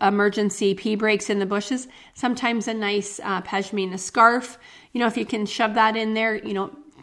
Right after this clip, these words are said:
does give you a little bit of a privacy barrier. Um, you can also use a scarf as a face mask. So if it got really windy or if it was really sandy, those kind of things, you could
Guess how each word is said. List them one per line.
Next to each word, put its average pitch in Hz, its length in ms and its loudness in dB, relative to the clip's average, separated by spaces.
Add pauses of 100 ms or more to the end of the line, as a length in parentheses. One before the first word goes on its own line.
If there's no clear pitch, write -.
(140)
does 208 280 2
give 208 200 2
you 208 140 2
a 208 40 0
little 208 240 0
bit 196 160 -4
of 202 120 -4
a 190 60 -2
privacy 190 640 -2
barrier. 208 540 -2 (460)
Um, 208 640 6 (880)
you 233 140 2
can - 160 2
also 214 400 0
use 202 420 4
a 202 80 -6
scarf 190 680 -2
as 220 180 0
a 214 60 0
face 185 400 -6
mask. 302 500 -2 (260)
So 226 200 0
if 208 120 -2
it 202 60 0
got 175 200 -2
really 180 240 -4
windy 262 460 6
or 214 140 0
if 190 140 -6
it - 100 -12
was 180 220 -10
really 160 240 -6
sandy, 226 720 -2
those 202 300 -4
kind 220 180 -6
of 214 80 -8
things, 214 280 -4
you 202 100 -4
could 196 320 -8